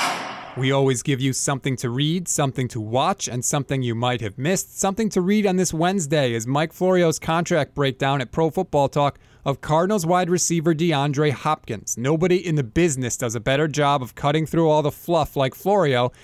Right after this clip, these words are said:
and if Hopkins is gonna be terrorizing the forty-niners for years to come, you might as well learn for how long.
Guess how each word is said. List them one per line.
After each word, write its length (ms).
and 120
if 100
Hopkins 540
is 100
gonna 180
be 140
terrorizing 800
the 100
forty-niners 640
for 140
years 320
to 100
come, 360
you 100
might 220
as 100
well 180
learn 300
for 140
how 160
long. 320